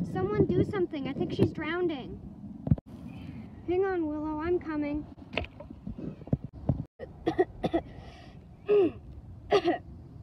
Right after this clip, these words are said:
you okay, Willow? Thanks to Ghost, I am. I think we should head back, guys. Yeah,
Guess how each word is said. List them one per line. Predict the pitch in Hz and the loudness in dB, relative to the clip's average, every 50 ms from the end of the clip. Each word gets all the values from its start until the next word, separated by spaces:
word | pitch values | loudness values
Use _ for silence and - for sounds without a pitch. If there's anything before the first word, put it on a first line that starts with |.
| - - - - - - - - - - - - - - - - - | -16 -16 -16 -16 -18 -18 -16 -16 0 2 2 2 2 -2 -12 -14 -12
you | 277 349 427 466 | -10 -10 -10 -10
okay, | - - - - 214 220 | -12 -4 -2 0 0 0
Willow? | 220 247 269 302 330 359 415 427 - - - - - - - - - - - - - - - - - - - - - - - - - - | -2 -2 0 2 2 2 2 0 -4 -6 -6 -8 -6 -6 -10 -10 -10 -14 -12 -12 -10 -10 -8 -8 -8 -8 -10 -10 -8 -8 -8 -8 -6 -4
Thanks | - 294 302 - - | -2 -2 -2 -2 -2
to | - 294 | -4 -2
Ghost, | - 262 254 285 285 - - | 2 2 2 2 0 0 0
I | - 233 | 2 2
am. | 226 226 240 262 269 240 226 226 233 247 - - - - - - - - - - - - - - - | 2 2 0 0 0 0 0 -2 -4 -6 -10 -10 -10 -12 -14 -16 -16 -14 -14 -14 -14 -14 -10 -6 -4
I | - | 0
think | 285 302 320 339 - | 2 4 2 4 2
we | 359 349 | 2 0
should | - - 330 330 | 0 0 0 0
head | 320 330 294 269 - | 2 0 -2 2 4
back, | - 226 220 226 233 - | 6 6 6 4 0 0
guys. | - 240 226 226 226 220 220 226 226 - - - - - - - - - - - - - - - - - - | 0 0 2 2 2 0 0 -2 -4 -8 -10 -10 -10 -6 -6 -6 -4 -4 -6 0 0 2 2 0 0 -2 4
Yeah, | 269 254 247 240 233 233 226 | 6 6 6 6 6 4 0